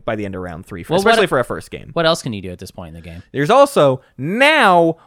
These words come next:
Speaker 1: we're really getting into our trading and our negotiations. There's a lot more talking because now we are all next to each other. Round one, there was some important negotiations that happened with the couple people who found a neighbor.
Speaker 2: Yeah.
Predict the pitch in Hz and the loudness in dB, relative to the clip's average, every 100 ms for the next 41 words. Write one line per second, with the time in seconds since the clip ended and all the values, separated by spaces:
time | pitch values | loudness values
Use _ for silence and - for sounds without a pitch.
0 | - 147 131 120 165 180 156 147 139 135 | -2 0 0 2 2 2 2 2 0 -4
1 | 147 123 107 - 123 110 101 95 98 _ | -2 -2 -2 -2 -2 -2 -6 -10 -14 _
2 | _ _ 120 110 98 90 101 95 98 95 | _ _ -4 -4 -4 -4 -4 -2 -4 -6
3 | 95 - 95 87 - 87 - 107 107 95 | -8 -8 -10 -12 -14 -20 -10 -8 -6 -6
4 | 131 226 220 170 156 139 123 123 113 123 | -2 4 4 4 0 0 0 -2 -2 -4
5 | 104 113 131 214 165 123 110 - 156 147 | -8 -4 0 2 2 0 0 2 4 6
6 | 123 110 _ 123 110 - 95 95 85 165 | 4 -2 _ -8 -8 -8 -12 -12 -4 2
7 | 262 254 233 214 196 - - - _ - | 2 4 4 2 0 -6 -20 -20 _ 2
8 | 160 160 147 170 139 - 196 160 147 151 | 4 4 2 -2 -4 0 -2 0 -2 -2
9 | 160 147 143 127 135 135 131 127 - 127 | -2 -4 -4 -4 -4 -4 -2 -4 -4 -8
10 | - 175 - - - 156 131 127 117 - | -4 -4 -4 -6 -8 -8 -6 -6 -6 -4
11 | 127 123 127 107 110 120 165 196 127 113 | -2 -2 -2 -4 -4 -4 -4 -4 -8 -10